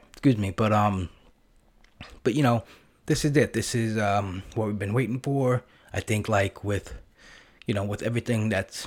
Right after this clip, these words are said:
happened over the past year, this is something to really embrace and take hold and, you know, like, really treasure and really appreciate, um, that we get to, you know, watch a full season of baseball again.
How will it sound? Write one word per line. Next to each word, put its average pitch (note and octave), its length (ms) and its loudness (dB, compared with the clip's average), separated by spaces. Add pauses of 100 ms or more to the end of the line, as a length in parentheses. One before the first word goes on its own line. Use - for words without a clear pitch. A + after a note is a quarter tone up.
(120)
happened C3 460 2
over A2+ 200 0
the A2 120 0
past A2+ 420 -4
year, A2+ 440 2 (120)
this - 180 -8
is G#2+ 100 -6
something G#2+ 380 -4
to A2 100 -2
really G#2+ 300 0
embrace G#2 560 0
and G#2+ 100 -4
take A2+ 220 -2
hold G#2 440 -2
and, F2+ 300 -4 (480)
you A#2 100 2
know, F#2 280 -2 (120)
like, F#2+ 300 -2
really A2+ 340 2
treasure G2+ 520 -2 (100)
and F#2+ 160 -4
really G2 480 -4 (320)
appreciate, F#2+ 640 -4 (200)
um, F#2 420 -6 (580)
that F#2 340 -4 (640)
we B2 100 -2
get B2+ 160 -2
to, B2 400 0
you E3+ 80 -2
know, A2 180 0 (100)
watch - 440 0 (420)
a - 60 -8
full C3+ 580 4 (300)
season B2 320 6
of G#2+ 100 4
baseball G#2 420 2
again. F2+ 380 -2